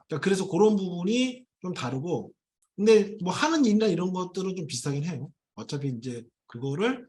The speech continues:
어떤 반복적인 코드를 갖다가 만들어 놓고 쓰겠다는 그런 의미이기 때문에 그런 점이 좀 다른 거고, 다만 모듈은 파일 단위로 저장을 해서 그런 식으로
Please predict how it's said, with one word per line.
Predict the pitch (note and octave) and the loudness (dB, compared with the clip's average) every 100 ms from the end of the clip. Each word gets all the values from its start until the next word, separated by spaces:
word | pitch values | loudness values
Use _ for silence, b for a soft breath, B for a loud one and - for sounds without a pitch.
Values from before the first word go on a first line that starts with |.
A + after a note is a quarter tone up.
| - | -14
어떤 | A#2+ A#2 | -14 -10
반복적인 | - C#3 F3 F3+ E3 E3 | -2 0 0 -2 -4 -4
코드를 | - A3+ G#3+ F#3 | -6 -4 -2 -2
갖다가 | C#3+ - B2 C3+ | -4 -8 -10 -8
만들어 | D3+ G2 A2+ C3 | -8 -8 -8 -8
놓고 | B2 B2 | -8 -12
쓰겠다는 | - A#3 A3+ F3 C3+ | -10 -8 -6 -6 -6
그런 | B2+ B2+ | -8 -8
의미이기 | A2+ B2 A2+ | -6 -8 -8
때문에 | A2+ A2 D3+ C#3+ - | -12 -10 -8 -10 -2
그런 | C#3+ G3 | 2 4
점이 | G3+ F3+ | 4 2
좀 | E3+ | -2
다른 | A#2+ A#2+ | -6 -8
거고, | A#2 A#2 G#3+ B3 - _ | -8 -4 -4 -4 -10 _
다만 | B2+ C3 | -6 -4
모듈은 | A2+ B2 C3+ A3 B3 - | -4 -2 -2 -2 -4 -6
파일 | G3+ A3 | -2 0
단위로 | D#3+ C3+ C#3 C#3 | 0 -2 -4 -6
저장을 | - - C3 C3 | -10 -8 -6 -6
해서 | E3 F#3+ B3 - - | -6 -6 -6 -8 -12
그런 | A2+ | -12
식으로 | A2 G#2 A#2+ G#3 | -10 -12 -8 -8